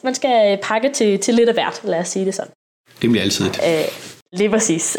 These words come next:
Speaker 1: Øh, og grunden til, at der er så stor, øh, temperaturforskel, det er så ikke, kommer igen tilbage til, at der ikke rigtig er nogen atmosfære. Så der er ikke nogen, øh, drivhusgaseffekter, man så at sige, der, der sådan kan holde på varmen og redistribuere varme fra, fra, det, fra dagsiden til,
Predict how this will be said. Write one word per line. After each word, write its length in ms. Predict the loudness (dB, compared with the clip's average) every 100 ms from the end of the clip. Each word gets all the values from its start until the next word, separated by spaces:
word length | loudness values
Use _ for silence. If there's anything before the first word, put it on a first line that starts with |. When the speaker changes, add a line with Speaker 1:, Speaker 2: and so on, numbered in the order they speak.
| 2
Speaker 1:
Øh, 380 | 4 4 4
og 80 | 2
grunden 220 | 2 2
til, 80 | 2
at 40 | 2
der 60 |
er 60 | 0
så 100 | 0
stor, 200 | 2 4 6
øh, 360 | 6 4 2
temperaturforskel, 880 | 0 0 2 2 2 2 2 0 2
det 60 |
er 40 | 2
så 100 | 4
ikke, 380 | 2 2 -2 0
kommer 200 | -2 0
igen 280 | 0 0 0
tilbage 240 | 0 -2
til, 120 | -2 0
at 40 |
der 60 | 0
ikke 160 | 0
rigtig 160 | 0 0
er 20 |
nogen 180 | -2 -2
atmosfære. 600 | -2 -2 -2 0 0 0
Så 100 | 0
der 80 | 0
er 40 | 2
ikke 180 | 2
nogen, 360 | 0 2 2 0 -2 -14 -8 0
øh, 840 | 2 4 4 4 2 2 0 -4
drivhusgaseffekter, 1300 | 0 4 4 4 2 0 -2 0 0 0 -2 -2 -2
man 200 | -2 -2
så 120 | -2
at 80 | 0
sige, 140 | 0
der, 160 | 0 0
der 160 | -2
sådan 160 | -4 -4
kan 120 | -4
holde 280 | 2 4 4
på 120 | 2
varmen 380 | 0 0 0 0
og 140 | 2
redistribuere 640 | 2 0 -2 -2 0 2
varme 300 | 0 0 -2
fra, 260 | -2 -2 -4 -6 -20 _ -6
fra, 160 | -4 0
det, 400 | 0 2 2 0
fra 120 | -2
dagsiden 540 | -2 -2 -2 -4 -6
til, 280 | -6 -8 -8